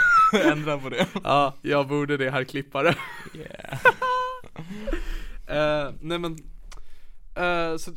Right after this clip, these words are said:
Speaker 2: för det har jag alltid stört mig på i andra poddar, när de verkligen så här pushar bara, "Kom igen, det är bara en dollar, det är jättelite pengar, varför gå in på vår Patreon?" Eh, s-,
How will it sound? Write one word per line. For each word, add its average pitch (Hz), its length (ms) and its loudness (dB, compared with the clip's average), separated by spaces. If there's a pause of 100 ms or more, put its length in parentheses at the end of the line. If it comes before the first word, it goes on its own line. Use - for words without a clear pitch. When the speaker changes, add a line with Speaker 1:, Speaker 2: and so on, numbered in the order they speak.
Speaker 2:
för 202 100 -6
det 202 120 -2
har 233 140 2
jag 170 120 2
alltid 160 260 -2
stört 180 440 0
mig 147 100 -4
på - 80 -4
i - 20 0
andra 160 200 0
poddar, 151 220 -6
när 147 80 -2
de 143 80 -2
verkligen 147 220 -4
så 123 60 -12
här - 100 -16
pushar 160 340 -4
bara, 156 120 -6
"Kom 175 220 -4
igen, 151 140 -2
det 151 80 -2
är 160 40 -2
bara 151 200 -2
en 147 300 -4
dollar, 139 340 0
det 147 80 -10
är - 20 -4
jättelite 151 540 -2
pengar, 143 240 -2
varför 147 240 -4 (340)
gå 170 180 0
in 156 160 -2
på - 80 -6
vår 143 160 -2
Patreon?" - 580 -2 (760)
Eh, 156 440 2
s-, 147 200 -4